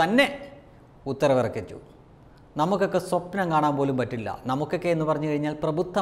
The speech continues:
മലയാളിയുടെ കാര്യമാണ് ഞാൻ പറഞ്ഞത്. ഇവിടുത്തെ സർക്കാരോ അത് ഇടതോ വലതോ ആരെങ്കിലും ആട്ടെ, പിണറായിക്കും അതിനുള്ള നട്ടലിനുറപ്പില്ല. ഇനിയിപ്പോൾ കോൺഗ്രസ്സുകാരാരെങ്കിലും മുഖ്യമന്ത്രിയായാലും അതിനുള്ള നട്ടലിനുറപ്പുണ്ടാവില്ല.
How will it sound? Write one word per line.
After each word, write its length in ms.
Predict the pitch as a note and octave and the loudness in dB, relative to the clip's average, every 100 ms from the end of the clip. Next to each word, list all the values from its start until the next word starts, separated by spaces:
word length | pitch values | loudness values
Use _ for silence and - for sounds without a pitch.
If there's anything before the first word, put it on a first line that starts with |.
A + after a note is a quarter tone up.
| D#3+ | 0
മലയാളിയുടെ 420 | C#3 C#3+ C#3+ C#3 | 0 0 0 -2
കാര്യമാണ് 340 | A#2 A#2 A2 G#2 | -2 -2 -4 -8
ഞാൻ 80 | G2+ G2+ | -10 -12
പറഞ്ഞത്. 260 | - F#2+ - - - - - - B2+ | -14 -16 -20 -20 -20 -20 -20 -6 -2
ഇവിടുത്തെ 400 | D#3+ E3+ F3+ F3+ D#3 - | 2 4 4 2 2 -2
സർക്കാരോ 500 | C3+ - D#3 D3 B2 A2 | -4 0 4 4 4 0
അത് 100 | B2 C3 | 0 0
ഇടതോ 220 | C3+ D#3+ B2+ | 2 2 2
വലതോ 200 | C3 C3+ A#2+ | 2 2 2
ആരെങ്കിലും 300 | B2+ C3 A#2+ | 0 0 -2
ആട്ടെ, 180 | F#2 - - - - - - - | -4 -10 -18 -20 -20 -20 -20 -6
പിണറായിക്കും 520 | C3+ D3 E3 E3 F#3+ | 0 4 6 6 4
അതിനുള്ള 280 | F3 E3+ E3+ E3+ D#3+ - - | 4 4 4 4 2 -6 -6
നട്ടലിനുറപ്പില്ല. 760 | D3+ C#3+ E3 D#3+ D#3 D3+ D#3+ D#3+ - - - - - | -4 0 0 2 2 0 -2 -2 -6 -10 -20 -12 -4
ഇനിയിപ്പോൾ 360 | C#3+ D3+ D3+ D3+ D3 | -2 -2 0 0 2
കോൺഗ്രസ്സുകാരാരെങ്കിലും 840 | D3+ F3 E3+ F3+ E3+ E3 E3 D#3+ | 2 2 4 4 6 4 4 -2
മുഖ്യമന്ത്രിയായാലും 640 | D3+ D#3+ D#3+ D3+ D3+ D3+ D3 - - - | -2 -4 -4 0 2 2 -2 -12 -16 -4
അതിനുള്ള 300 | C3 C3+ C3 A#2+ - - - B2 | -2 0 0 -2 -4 -16 -10 -2
നട്ടലിനുറപ്പുണ്ടാവില്ല. 1120 | B2+ B2+ D3+ C3+ B2 A#2 - A#2 B2 A2+ G#2 | -2 0 0 0 -2 -4 -6 -2 0 0 -4